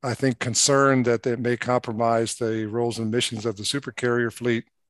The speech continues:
if you, in fact, had the same capability on a small L-class carrier. That was one of the ongoing debates and dialogues that was occurring behind the scenes. So,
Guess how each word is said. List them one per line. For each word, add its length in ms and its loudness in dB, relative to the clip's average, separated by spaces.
if 180 -2
you, 120 2
in 100 -2
fact, 280 2
had 160 2
the 80 -4
same 260 0
capability 580 -2
on 120 -2
a 60 -6
small 380 2
L-class 400 -2
carrier. 440 -2
That 120 0
was 120 0
one 180 4
of 100 2
the 200 0
ongoing 540 2
debates 400 0
and 120 -6
dialogues 500 2
that 120 -4
was 120 -8
occurring 340 -4
behind 280 -4
the 60 -6
scenes. 340 -2
So, 180 -2